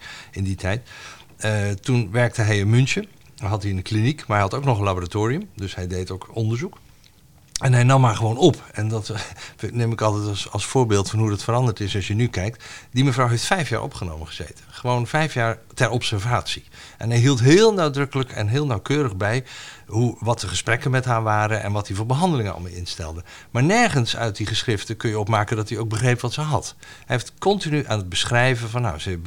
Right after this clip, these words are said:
ze ervaart nu dit, ze zegt nu dat. Toen heb ik eens een, een, een wisselbad gedaan. Dat deed men in die tijd, heet en koud water. En dan hup erin en hup eruit. Of, of elektrische shocken toedienen. Het was echt een gekkigheid wat ze allemaal niet probeerden. Eh, maar het hielp allemaal niks. En uiteindelijk is ze overleden.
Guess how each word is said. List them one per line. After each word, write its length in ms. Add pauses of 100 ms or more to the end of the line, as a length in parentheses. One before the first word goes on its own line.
(200)
ze 100
ervaart 440
nu 120
dit, 240
ze 100
zegt 220
nu 140
dat. 260 (240)
Toen 140
heb 140
ik 100
eens 120
een, 240
een, 280
een 80
wisselbad 500
gedaan. 300
Dat 100
deed 180
men 140
in 80
die 100
tijd, 280
heet 240
en 80
koud 260
water. 360
En 100
dan 160
hup 200
erin 220
en 60
hup 180
eruit. 300 (300)
Of, 320
of 280
elektrische 580
shocken 380
toedienen. 600
Het 140
was 120
echt 200
een 60
gekkigheid 540
wat 140
ze 80
allemaal 180
niet 100
probeerden. 440 (640)
Eh, 140
maar 100
het 80
hielp 180
allemaal 180
niks. 300 (360)
En 140
uiteindelijk 440
is 80
ze 80
overleden. 600